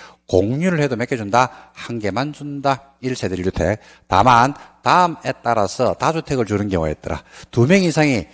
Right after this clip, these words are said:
건물을 공유하라고 안 했죠. 뭐를 공유해라? 토지죠. 건물 X 적어놓을래요? 건물이 아니고 토지를 공유했는데,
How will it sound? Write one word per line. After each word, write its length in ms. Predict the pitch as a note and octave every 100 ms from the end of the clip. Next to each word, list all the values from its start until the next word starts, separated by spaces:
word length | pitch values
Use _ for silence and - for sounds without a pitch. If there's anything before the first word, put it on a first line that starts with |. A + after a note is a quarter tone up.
| _ -
건물을 520 | A#2 A#2+ D3+ G3 G#3+ G#3 _ -
공유하라고 540 | A2 A#2+ C#3 D#3+ C3+
안 80 | F#2
했죠. 360 | A2+ - F2+ -
뭐를 260 | F#2 A2 C3
공유해라? 520 | C#3 C#3 C3 G#2 - _ _
토지죠. 420 | - D#3 D3+ G#2
건물 300 | - G#2 A#2+
X 200 | C#3 -
적어놓을래요? 640 | A#2 D#3 D3 C#3 C3+ C3+ C3+ _ _ _ _ _ _ _ _ _
건물이 340 | A2+ A#2 E3+
아니고 240 | D#3+ D3 D3
토지를 420 | - G#3 G#3+ G3+
공유했는데, 720 | B2+ G#2+ A2+ G2 F2+ G#2 D#2